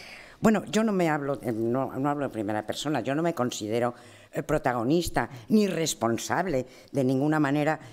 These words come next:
de todas aquellas, eh, mm, tragedias que se vivieron en el momento de la conquista, de ninguna manera. Yo no me siento responsable y yo no tengo que pedir perdón por aquello que a mí no me afecta ni me atañe. En todo caso,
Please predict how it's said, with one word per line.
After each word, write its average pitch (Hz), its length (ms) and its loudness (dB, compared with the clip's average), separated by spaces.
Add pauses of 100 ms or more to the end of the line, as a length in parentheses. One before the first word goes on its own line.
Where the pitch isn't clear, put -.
(120)
de 143 180 2
todas - 560 -2
aquellas, 143 540 -2 (300)
eh, 131 340 2
mm, 120 360 0 (500)
tragedias 170 640 0
que 147 100 -4
se - 140 8
vivieron 120 560 0 (320)
en 151 160 4
el 127 100 0
momento 123 580 0 (220)
de 120 140 -2
la 104 100 0
conquista, 92 460 -6
de 147 140 2
ninguna 131 340 2
manera. 82 340 -6 (1120)
Yo 135 140 0
no 151 100 4
me 131 80 2
siento 147 260 0
responsable 147 560 -4
y - 20 -4
yo 123 100 -2
no 113 120 0
tengo 143 260 -2
que 131 80 -8
pedir 107 260 -4
perdón 113 280 -2
por 127 140 -2
aquello 151 340 -4
que - 80 -4
a 95 40 0
mí 123 220 -2 (300)
no 113 120 0
me 120 100 0
afecta 135 520 -4 (260)
ni 127 80 2
me 107 120 4
atañe. 104 320 0
En 98 80 0
todo 127 240 0
caso, 143 340 -2